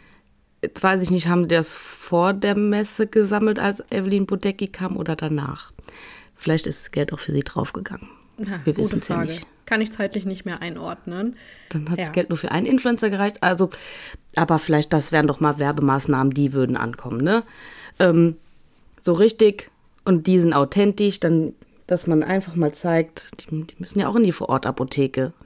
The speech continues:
Speaker 1: die Momfluencer, richtig gut. Sollten wir so machen. Vielleicht lassen wir mal das ein oder andere Video darüber, ähm,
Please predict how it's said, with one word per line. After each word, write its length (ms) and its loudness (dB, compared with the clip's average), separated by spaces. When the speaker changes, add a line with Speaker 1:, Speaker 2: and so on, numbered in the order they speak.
Speaker 1:
die 40 -2
Momfluencer, 760 -4
richtig 380 -4
gut. 240 0
Sollten 220 2
wir 100 4
so 80 2
machen. 500 2
Vielleicht 580 0
lassen 300 -4
wir 120 2
mal 220 2
das 200 -6
ein 160 -6
oder 180 -6
andere 320 -4
Video 420 0
darüber, 720 -4
ähm, 320 -4